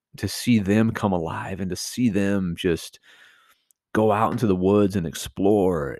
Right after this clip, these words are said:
and find things and, and enjoy fishing. And, you know, my thirteen-year-old, it was his first time to ever kill his own fish and have to gut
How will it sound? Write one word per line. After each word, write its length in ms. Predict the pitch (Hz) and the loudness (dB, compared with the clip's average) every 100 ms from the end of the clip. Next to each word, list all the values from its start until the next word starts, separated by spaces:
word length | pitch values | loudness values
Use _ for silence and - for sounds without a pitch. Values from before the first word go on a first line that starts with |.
| - | -16
and 200 | 90 - | -18 -16
find 440 | - 123 117 107 | -10 -4 -4 -2
things 500 | 98 85 82 76 - | 0 0 -2 -6 -6
and, 220 | 87 82 - | -6 -6 -10
and 280 | 90 80 80 | -10 -10 -10
enjoy 400 | 80 98 113 107 | -10 0 2 2
fishing. 600 | - 120 110 104 87 82 | 0 -2 0 0 -2 -4
And, 240 | 82 85 | -6 -6
you 60 | 101 | -2
know, 120 | 98 | -2
my 100 | 85 | -2
thirteen-year-old, 720 | 82 110 98 110 98 95 95 | -2 -2 0 -2 0 2 2
it 40 | 87 | 2
was 120 | - | -2
his 160 | 92 | -10
first 260 | - 101 - | 0 0 2
time 360 | 110 95 92 92 | 0 0 0 -2
to 180 | 92 95 | -4 -4
ever 520 | 98 95 95 90 80 - - - - _ _ | -2 0 2 2 0 -8 -20 -20 -20 _ _
kill 320 | - 110 110 107 | 0 6 6 6
his 180 | 104 | 4
own 200 | 107 107 | 4 4
fish 520 | 95 - 101 95 101 - | 0 -2 -2 0 -4 -6
and 140 | 101 92 | -8 -4
have 280 | 98 95 | -4 -4
to 320 | - 90 82 80 98 | -2 0 0 -4 -2
gut 380 | 117 113 104 | 4 4 4